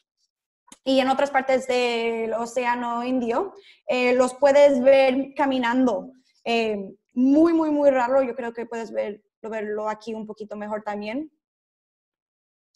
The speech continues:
Así que son muy diferentes estos diferentes tiburones.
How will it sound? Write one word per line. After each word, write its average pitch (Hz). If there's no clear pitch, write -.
Así 277
que 311
son 302
muy 302
diferentes 262
estos 220
diferentes 226
tiburones. 202